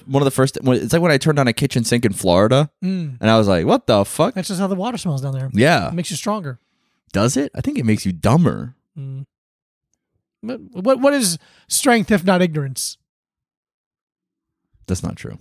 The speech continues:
Speaker 1: That's just not true.
Speaker 2: Uh, you have no argument. You're just, <laughs> you're
Speaker 1: Nah,
Speaker 2: just
Speaker 1: dude.
Speaker 2: correcting me.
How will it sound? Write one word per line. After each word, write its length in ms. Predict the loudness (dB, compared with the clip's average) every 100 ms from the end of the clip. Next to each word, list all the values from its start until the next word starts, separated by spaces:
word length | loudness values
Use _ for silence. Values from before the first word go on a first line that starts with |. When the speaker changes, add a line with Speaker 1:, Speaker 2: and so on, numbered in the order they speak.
| _ _ _ -4
Speaker 1:
That's 140 | -2
just 200 | -2 -4
not 180 | -4 -6
true. 240 | -8 -10 _ _ _ -12
Speaker 2:
Uh, 100 | -12
you 260 | -10 -8 -6
have 140 | -6
no 60 | -4
argument. 440 | -2 -2 -4 -8 -12 -14
You're 140 | -8
just, 200 | -8 -8 -14 -20 -20
<laughs> 260 | -20 -8
you're 80 | -8 -8 -16 -2
Speaker 1:
Nah, 180 | 2 4
Speaker 2:
just 120 | 4
Speaker 1:
dude. 320 | 2 2 0
Speaker 2:
correcting 540 | 2 4 4 0 -6 -6
me. 200 | -10